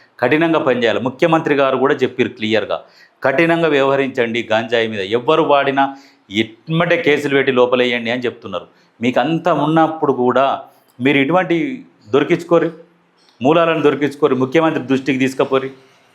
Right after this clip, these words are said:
మీడియా సమావేశం పెట్టుర్రి, మీడియా చెప్పుర్రి, ప్రెస్ మీట్ పెట్టి ప్రెస్ మీట్లో చెప్పుర్రి, "ఇగో మేము వీళ్ళని పట్టుకున్నాము, ఇక్కడ కూడా వీళ్ళు దొరికిర్రు, వీళ్ళని విచారిస్తే so and so వీళ్ళ పేర్లు చెప్పిర్రు", ఆ రాజకీయ నాయకులు అడ్డు వస్తే వాళ్ళ పేర్లు కూడా బయట పెట్టుర్రు.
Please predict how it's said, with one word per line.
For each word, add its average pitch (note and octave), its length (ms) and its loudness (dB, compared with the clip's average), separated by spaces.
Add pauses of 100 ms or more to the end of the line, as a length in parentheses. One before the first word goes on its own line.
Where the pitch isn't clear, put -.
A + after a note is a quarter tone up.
(280)
మీడియా E3 280 4
సమావేశం D3+ 520 2
పెట్టుర్రి, C#3 380 -4
మీడియా C3+ 400 0 (480)
చెప్పుర్రి, D#3+ 320 0 (1040)
ప్రెస్ C#3+ 200 0
మీట్ F3 160 4
పెట్టి D#3+ 180 2
ప్రెస్ C#3+ 220 0
మీట్లో D#3+ 200 0
చెప్పుర్రి, D3+ 380 0 (600)
"ఇగో C#3 200 2
మేము D3+ 200 2
వీళ్ళని C#3 320 0
పట్టుకున్నాము, C#3+ 520 0
ఇక్కడ C3+ 220 0
కూడా C3 200 0
వీళ్ళు A#2+ 220 -2
దొరికిర్రు, B2+ 540 0 (220)
వీళ్ళని C3+ 260 2
విచారిస్తే C#3 480 0
so C3+ 200 0
and B2+ 120 -4
so C#3 80 0
వీళ్ళ C3 200 2
పేర్లు B2+ 280 0
చెప్పిర్రు", A#2+ 460 -2 (280)
ఆ G#2+ 60 4
రాజకీయ C3+ 380 2
నాయకులు C3+ 320 0
అడ్డు B2+ 140 -2
వస్తే C3 160 -2
వాళ్ళ B2+ 200 2
పేర్లు C3+ 240 2
కూడా A#2+ 140 4
బయట B2 280 0
పెట్టుర్రు. D3 300 -4